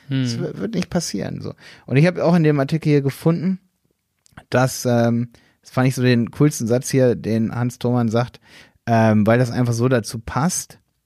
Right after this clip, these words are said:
Speaker 2: "Und schließlich legen wir Wert auf eine sehr aussagekräftige Website mit guten Videos, Bildern, Hörbeispielen und detaillierten Produktbeschreibungen."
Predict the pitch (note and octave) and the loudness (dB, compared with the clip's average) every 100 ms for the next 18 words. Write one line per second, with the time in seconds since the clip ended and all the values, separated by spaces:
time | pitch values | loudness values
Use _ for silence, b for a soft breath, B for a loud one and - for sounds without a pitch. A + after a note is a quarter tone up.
0 | _ b b b b b - A#2+ - E3+ | _ b b b b b -6 -6 0 2
1 | A3+ - - - - A#2 D#3 E3 B2+ A2+ | 2 0 -2 -4 -4 2 4 4 4 2
2 | G#2 G#2+ B2+ G#3 - - B2 - A#2+ A#2 | 2 0 0 -2 -6 -2 -2 0 0 0
3 | G#2+ A#2+ B2+ A2+ C3+ - B2 A#2 - A#2+ | 2 2 2 0 -2 -2 -2 -2 -2 -6
4 | - G#2+ G#2+ A2 A#2+ - C3 C3+ - A2+ | -4 -4 0 0 0 0 0 0 -4 -6
5 | G#2 - D#3+ C3+ A#2 A#2 D3+ G2 G2+ B2 | -4 -4 -2 0 0 0 2 2 0 -2
6 | - A2+ C#3 C3 A#2 A#2+ A2+ A#2 - G#2+ | -2 2 4 2 2 2 4 2 0 -2
7 | G#2+ - G#2+ G#2+ - G#2 G#2+ - G#2 - | -2 -2 -4 -2 0 2 2 -2 -6 -6
8 | G#2 - - - - F2 F2 A#2 | -6 -8 -12 -10 -10 -10 -10 -10